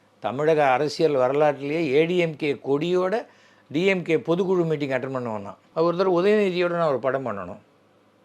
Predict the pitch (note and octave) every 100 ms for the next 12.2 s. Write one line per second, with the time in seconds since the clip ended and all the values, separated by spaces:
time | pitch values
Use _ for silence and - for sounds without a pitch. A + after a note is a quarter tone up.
0 | _ D#3+ E3+ E3 D3+ C#3+ D3 F3+ - -
1 | _ - D#3 C3+ G2+ F#2+ - B2 D#3+ D3
2 | B2+ G#2 G#2+ F2+ - _ _ _ _ _
3 | _ _ _ - G3 G#3+ F#3 D3+ C#3 C#3
4 | F#3+ F3 D3+ F#3+ G3+ F#3 E3+ E3 D#3 F3+
5 | D#3 D3 D3 D3 D3+ C#3 A#2+ G#2 G2+ F#2
6 | F2 G#2 - - - G#3+ B3 B3 F3 C#3
7 | B2+ A#2 G2+ F#3+ F3 - A#3 A3+ G#3+ G3
8 | F3+ F3 F#3 F3 D3+ C3 C3+ C3+ B2+ A2+
9 | C3+ C#3+ C3 A2+ G2 F#2+ - - - G3
10 | A#3+ G3+ F#3 G#3 A#3+ F#3+ F#3 D3+ D#3 F#3
11 | F3 F#3 F3+ F3+ G3 F#3 F3 G3 F#3 E3+
12 | C4 A3